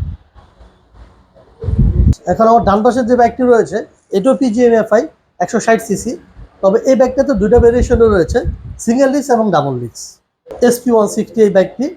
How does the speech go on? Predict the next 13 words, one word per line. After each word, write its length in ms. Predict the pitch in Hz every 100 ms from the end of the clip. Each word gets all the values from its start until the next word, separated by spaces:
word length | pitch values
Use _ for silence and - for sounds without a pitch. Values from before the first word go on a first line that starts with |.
| _ _ _ -
এই 40 | 202 208
মডেলের 340 | 208 233 311 - _ -
সিঙ্গেল 260 | 202 233 233
এবং 80 | 233 214
ডাবল 200 | 196 202 196
ডিস্ক 200 | 254 - - - -
এই 80 | 185 175 160
দুইটা 240 | 214 254 240
কা-, 180 | 247 - - - - 214
ভেরিয়েশনের 580 | 202 214 233 247 240 240 240
মধ্যেই 300 | 190 214 302 - _ - - - -
শুধুমাত্র 400 | 208 269 269 277 240
লাল 140 | 233